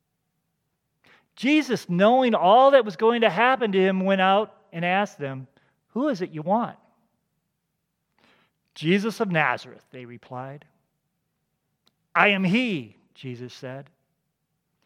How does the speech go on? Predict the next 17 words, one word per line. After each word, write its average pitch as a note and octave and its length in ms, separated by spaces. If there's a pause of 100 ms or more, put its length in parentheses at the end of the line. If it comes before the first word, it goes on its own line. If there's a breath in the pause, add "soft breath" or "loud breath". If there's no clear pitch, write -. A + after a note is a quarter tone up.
(520)
And D#3+ 100
when F3 120
Jesus G3+ 380
said, G3+ 420
"I D#3 240
am F3 180
he," G#3+ 500 (240 soft breath)
they D#3 120
drew A#3+ 380
back B3+ 400
and G#3 140
fell G3+ 360
to G#3 200
the G3 100
ground. E3 680 (2250 soft breath)
You F3 100
know, F3 300